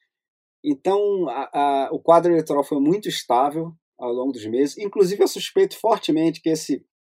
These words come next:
número melhor do Bolsonaro nas urnas já existisse, assim, que ele já tivesse esse apoio e as pesquisas estivessem pegando errado. Então, assim, é um quadro meio de estabilidade, que até me faria cravar que o Lula vai ganhar,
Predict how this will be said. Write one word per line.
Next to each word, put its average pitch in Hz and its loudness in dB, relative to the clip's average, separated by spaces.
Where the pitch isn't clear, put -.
número 151 4
melhor 139 2
do 120 -10
Bolsonaro 127 -4
nas 131 0
urnas 156 4
já 175 6
existisse, 165 -4
assim, - -14
que - -6
ele 127 -4
já 151 2
tivesse 139 -2
esse - -10
apoio 131 0
e 147 2
as 135 -4
pesquisas - -10
estivessem - -10
pegando - -8
errado. - -16
Então, 165 2
assim, 165 0
é 156 4
um 151 2
quadro 147 6
meio 143 2
de 135 -10
estabilidade, 123 -2
que 165 6
até 175 4
me 202 4
faria 165 2
cravar 139 4
que - -10
o 139 -4
Lula 131 -2
vai 123 -2
ganhar, 143 -2